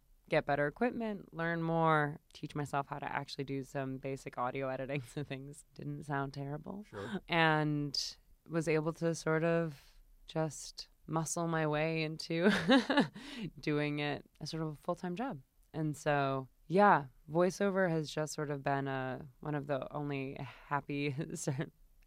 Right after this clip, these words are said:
Speaker 1: happenstances of,
Speaker 2: Mm.
Speaker 1: uh, covid.
Speaker 2: Silver lining, we'll take it.
Speaker 1: Yeah, yeah, exactly.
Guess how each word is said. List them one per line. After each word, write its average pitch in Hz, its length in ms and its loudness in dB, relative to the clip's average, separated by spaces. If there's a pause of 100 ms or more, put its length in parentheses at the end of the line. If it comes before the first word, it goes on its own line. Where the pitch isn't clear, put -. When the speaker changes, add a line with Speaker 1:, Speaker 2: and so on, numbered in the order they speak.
Speaker 1:
happenstances 139 920 -2
of, 135 360 0
Speaker 2:
Mm. - 60 -6 (300)
Speaker 1:
uh, - 40 -6 (360)
covid. 147 400 -2 (220)
Speaker 2:
Silver 127 240 -8
lining, 113 320 -10
we'll 120 100 -16
take 110 220 -18
it. - 180 -18
Speaker 1:
Yeah, 262 420 8
yeah, 226 280 8
exactly. 180 600 2